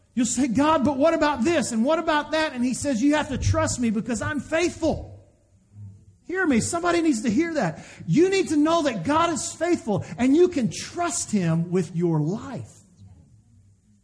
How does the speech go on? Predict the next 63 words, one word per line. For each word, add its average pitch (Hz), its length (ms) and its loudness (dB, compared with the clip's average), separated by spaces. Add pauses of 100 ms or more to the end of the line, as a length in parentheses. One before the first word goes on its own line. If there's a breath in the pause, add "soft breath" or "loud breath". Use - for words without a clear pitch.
(680)
And 247 140 -10
I 294 40 0
wept 269 280 2
and 254 140 -2
cried 262 400 -2
right 254 240 -2
there, 254 280 0 (120 loud breath)
and 247 120 -2
I 220 120 2
gave 277 320 2
it 285 80 0
all 320 320 4
to 302 180 -6
God. 277 560 2
And 214 100 -2
I'll 254 160 0
never 285 200 0
forget, 269 420 0
I 202 80 -2
told 262 300 -2
my 262 120 -2
dad, 285 220 -2
I 254 60 -4
said, 220 180 -6
"Look," 262 420 -4 (240 loud breath)
I 196 100 -6
said, 202 220 -4
"go 247 120 -4
ahead 247 120 -4
and 233 80 -6
cancel 247 440 -8
everything." 240 500 -6
You 226 80 -2
know, 214 360 -4 (360)
you 196 120 -10
know, 190 120 -8
I'd 247 180 -6
already 254 220 0
met 240 240 2
with 196 180 -2
the 180 80 -4
medical 269 540 0
team. 277 240 -2
St-, - 260 -12
oh, 302 280 -6
it 311 40 -2
was, 294 240 -4
it 311 100 -6
was 302 200 -2
all 311 320 2
a 269 60 2
roll. 277 840 2
I 165 80 -10
said, 180 200 -8
"I'm 185 160 -6
gonna 202 180 -6
go, 190 380 -6
I'm - 760 -20
gonna 175 120 -10
go 190 100 -6
to 160 60 -2
Bible 156 340 -6
school." 113 400 -10